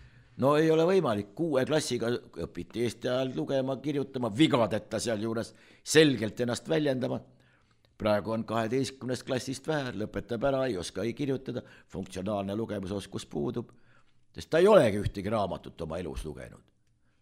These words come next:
Võib-olla ta on, noh, mõ-, mõne, äh, s-, mõne seltskonna tegelase, kes on äsja kaheksateist saanud, selle eluloo raamatu või, või siis mõne kokaraamatu äkki või,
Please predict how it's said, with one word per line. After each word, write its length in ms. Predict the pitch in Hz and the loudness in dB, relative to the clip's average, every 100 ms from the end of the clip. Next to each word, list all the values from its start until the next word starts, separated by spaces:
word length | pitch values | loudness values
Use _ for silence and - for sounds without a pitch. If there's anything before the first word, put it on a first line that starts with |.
| _ _ - | _ _ 0
Võib-olla 260 | 131 143 147 | 4 4 4
ta 120 | 160 | 2
on, 80 | 156 - 175 | 2 2 2
noh, 160 | 160 - | 0 0
mõ-, 140 | 156 156 | 0 2
mõne, 220 | 151 160 - - _ _ - _ _ _ _ - | 2 2 -2 -16 _ _ -20 _ _ _ _ -6
äh, 160 | 90 104 165 - - - | -2 -2 -4 -16 -20 -18
s-, 120 | - - - - 104 - | -20 -20 -20 -14 -10 -4
mõne 160 | 131 | 0
seltskonna 480 | 113 139 - 120 101 | 2 0 -2 -4 -4
tegelase, 480 | 107 117 95 104 78 - | -4 -4 -4 -6 -8 -8
kes 160 | 95 98 | -8 -8
on 160 | 98 131 | -6 -2
äsja 240 | 101 101 | -2 -2
kaheksateist 720 | 123 110 95 95 120 117 - | -2 -4 -4 -6 -6 -6 -4
saanud, 240 | 107 98 - - - | -4 -6 -10 -20 -20
selle 300 | - 120 113 147 | -4 -2 2 2
eluloo 300 | 151 131 131 | 4 2 2
raamatu 560 | 135 127 120 120 123 123 | 2 0 -2 -4 -4 -2
või, 220 | 123 120 113 - _ - - - | -2 -4 -6 -20 _ -20 -20 -6
või 160 | 101 | -2
siis 160 | 101 92 | -2 -2
mõne 160 | 104 95 | -4 -2
kokaraamatu 800 | 143 - 117 120 117 107 - 104 | -2 0 0 0 0 -2 -4 -6
äkki 320 | 101 - 104 101 | -6 -8 -6 -4
või, 140 | 85 | -6